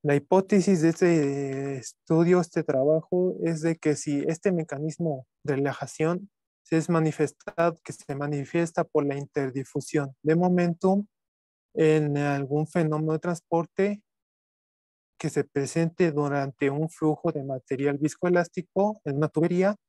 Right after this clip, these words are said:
entonces se va a poder observar ya sea un aumento o disminución en algunas o todas las propiedades de flujo, ya que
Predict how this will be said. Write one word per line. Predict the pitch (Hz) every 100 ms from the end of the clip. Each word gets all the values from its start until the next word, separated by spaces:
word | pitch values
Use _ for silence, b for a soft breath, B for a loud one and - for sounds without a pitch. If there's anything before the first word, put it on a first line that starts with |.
| _ _
entonces | 143 123 160 156 165
se | 147
va | 151
a |
poder | - 151
observar | 160 156 151 143 160 165
ya | 160 170
sea | 160 165 165 - -
un | 160
aumento | 170 143 156 170 175 185 196 -
o | 151 135
disminución | 131 135 143 135 135 131 165 185 226 - _ _ _ _ _
en | 147 139
algunas | 139 151 175 190 202 208 208 202 - _
o | 156
todas | - 170 170 185
las | 143
propiedades | - 139 139 147 160
de | 151 135
flujo, | 151 143 170 180 _ _ _ _ -
ya | 151
que | - 170 147 143 143